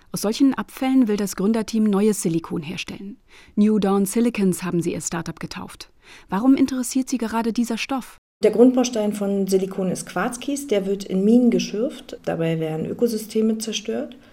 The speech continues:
Speaker 2: Und dann wird unter sehr, sehr hohen Temperaturen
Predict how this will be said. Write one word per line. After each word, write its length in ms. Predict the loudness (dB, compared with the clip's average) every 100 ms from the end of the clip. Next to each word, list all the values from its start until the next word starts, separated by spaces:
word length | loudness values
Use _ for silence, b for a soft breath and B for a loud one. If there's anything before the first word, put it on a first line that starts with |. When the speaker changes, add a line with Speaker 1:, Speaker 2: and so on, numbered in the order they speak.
| B B B B
Speaker 2:
Und 200 | -2 2
dann 240 | 4 4
wird 140 | 0 -2
unter 300 | -2 0 0
sehr, 340 | 0 0 0
sehr 220 | -2 -2
hohen 240 | 0 0 0
Temperaturen 1080 | -2 -6 -6 -8 -4 -2 0 0 -2 B